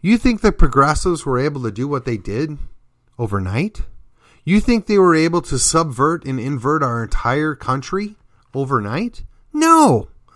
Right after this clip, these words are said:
They have been strategically working to chip away at the very foundations of all that made America special. They have been working to destroy these United States for over a hundred years, and they are just now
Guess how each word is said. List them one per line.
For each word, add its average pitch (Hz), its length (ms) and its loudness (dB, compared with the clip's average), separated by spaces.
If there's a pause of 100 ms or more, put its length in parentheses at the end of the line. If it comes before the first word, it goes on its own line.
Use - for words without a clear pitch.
(1400)
They 151 200 2
have 143 120 0
been 147 180 0
strategically 175 880 -4
working 110 440 -4
to 98 80 -10
chip - 320 -4
away 110 320 -2
at 95 120 -10
the 98 100 -8
very 120 320 -2
foundations 110 720 -4
of 85 100 -14
all 110 300 -8
that 110 200 -8 (420)
made 104 460 -4
America 98 480 -10
special. - 540 -12 (800)
They 135 100 2
have 127 100 2
been 117 200 0
working 147 360 2
to 147 80 -6
destroy 127 500 2
these 117 280 -4
United 113 420 -6
States 107 440 -6
for 107 380 -4
over 120 260 -2
a 98 60 -10
hundred 127 520 -8
years, 107 680 -8 (260)
and 139 120 2
they 143 100 6
are 135 80 4
just 170 480 2
now 120 460 0